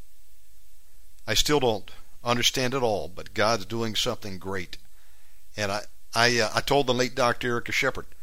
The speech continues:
who had been out to Miracle Valley back in the eighties, said, "Doctor Erica, I don't understand. I just feel compelled, drawn to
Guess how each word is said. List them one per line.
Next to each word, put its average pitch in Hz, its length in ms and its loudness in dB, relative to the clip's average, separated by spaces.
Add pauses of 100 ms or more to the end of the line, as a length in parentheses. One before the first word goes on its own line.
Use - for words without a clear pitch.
(680)
who 131 120 2
had 98 160 2
been 208 160 6
out 320 160 2
to 123 80 0
Miracle 101 320 0
Valley 90 280 -4
back 110 300 -2
in 107 60 -2
the 95 80 -2
eighties, 113 260 -4
said, 98 220 0
"Doctor 131 320 -2
Erica, - 240 -4
I 107 40 -2
don't 123 140 -2
understand. - 480 -4
I 101 80 -4
just 107 220 -6
feel 110 260 -4 (920)
compelled, - 560 -2 (2000)
drawn 139 460 2 (300)
to - 200 2